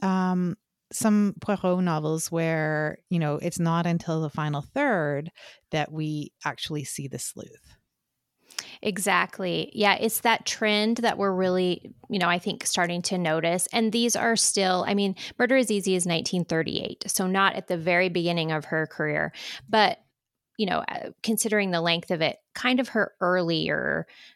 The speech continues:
Speaker 2: uh, stories. And I feel like that's something she was doing quite often then, is letting the characters,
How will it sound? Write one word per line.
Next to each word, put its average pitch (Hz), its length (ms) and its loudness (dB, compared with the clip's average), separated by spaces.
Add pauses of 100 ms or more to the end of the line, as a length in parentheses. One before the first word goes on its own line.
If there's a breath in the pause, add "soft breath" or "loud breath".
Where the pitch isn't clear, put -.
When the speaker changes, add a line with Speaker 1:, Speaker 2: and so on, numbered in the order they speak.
(120)
Speaker 2:
uh, - 280 0
stories. 180 640 2
And 202 140 2
I 202 80 2
feel 262 240 -2
like 277 200 0
that's - 240 -2
something 185 380 -4
she - 180 0
was 175 160 0
doing 165 280 0
quite 160 280 0
often 165 480 -2
then, 151 300 -2
is 180 220 0
letting 214 340 4
the 220 100 2
characters, 175 800 0